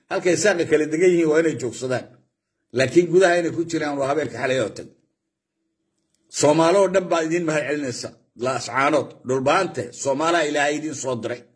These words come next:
Soomaali oo dulmigii baad ka qaadeen. Qarankii Soomaaliyeed la kala goynayay baad joojiseen. Waqti loo baahnaa baa Ilaahay idin soo diray. Annagaa idin baahan. Jabuuti aa idin baahan maanta.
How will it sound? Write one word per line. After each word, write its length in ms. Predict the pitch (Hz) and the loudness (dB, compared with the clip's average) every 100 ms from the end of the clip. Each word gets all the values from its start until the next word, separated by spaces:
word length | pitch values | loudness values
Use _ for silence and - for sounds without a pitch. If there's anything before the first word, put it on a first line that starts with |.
| _ _ _ _ _ _ _ _ _ _ _ _ | _ _ _ _ _ _ _ _ _ _ _ _
Soomaali 480 | - 131 139 147 156 147 | 0 2 4 4 2 0
oo 120 | 135 | -2
dulmigii 480 | 127 190 190 165 160 | 4 4 4 2 2
baad 160 | 147 147 | 0 -2
ka 100 | 151 | -6
qaadeen. 420 | 123 101 95 90 _ - | -6 -8 -10 -14 _ -4
Qarankii 380 | 170 165 156 175 | 0 0 0 -2
Soomaaliyeed 500 | - 139 143 160 165 | -2 0 2 4 2
la 80 | |
kala 200 | 139 143 135 | 0 -2 -2
goynayay 360 | 151 165 156 | 0 2 2
baad 180 | 147 123 | 2 0
joojiseen. 540 | 127 117 104 - 110 - - _ _ - | -2 -4 -6 -8 -8 -10 -18 _ _ -2
Waqti 300 | 165 165 156 | 0 2 2
loo 200 | 151 170 | 4 4
baahnaa 400 | 160 143 135 156 | 2 -2 0 0
baa 140 | 147 139 | -2 -2
Ilaahay 280 | 135 147 156 | 0 0 0
idin 160 | 156 | -4
soo 200 | - 127 | -4 -6
diray. 220 | 117 92 - _ _ _ _ _ | -6 -10 -16 _ _ _ _ _
Annagaa 340 | 139 190 196 175 | -2 2 2 2
idin 240 | 156 175 156 | 0 -2 -2
baahan. 260 | 127 113 - _ | -4 -6 -12 _
Jabuuti 400 | 110 160 214 - | -4 -2 -2 0
aa 80 | 175 | 2
idin 220 | 165 175 156 | 2 0 0
baahan 260 | 135 123 | -2 0
maanta. 320 | 127 139 131 | -2 -4 -6